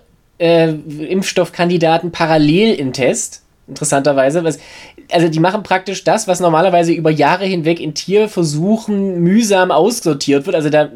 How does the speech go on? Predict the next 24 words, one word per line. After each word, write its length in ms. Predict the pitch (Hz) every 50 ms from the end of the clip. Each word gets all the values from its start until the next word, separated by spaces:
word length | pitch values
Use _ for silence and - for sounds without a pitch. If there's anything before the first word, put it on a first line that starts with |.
| -
macht 240 | 147 151 156 - -
man 120 | 175 165 160
praktisch, 300 | - 170 170 - 160 -
bevor 320 | 160 143 - - 180 180
das 180 | 180 175 170 -
überhaupt 420 | 170 156 156 147 156 165 - 170
an 40 | 151
einen 100 | 143 147 139
Menschen 240 | 156 214 - 190
herangeht, 400 | 160 139 127 127 135 143 160 160
macht 180 | 147 139 - -
man 120 | 165 156
das 140 | 147 143 143
ja 100 | 165 151
sozusagen 600 | 147 143 - - 135 135 139 139 143 143 131 - 87 92 - - 135
an 200 | 135 147 147 143
Tieren, 360 | - 160 156 185 185 185 170
bis 240 | 156 165 165 160 -
ein 220 | - 151 160 165
Kandidat 400 | 160 - 156 156 147 143 143 139
übrig 280 | 143 175 185 160 139 -
bleibt 200 | 127 120 120 117
von 120 | - 127 117
Impfstoffen. 560 | 107 123 - - 135 120 120 156 202 277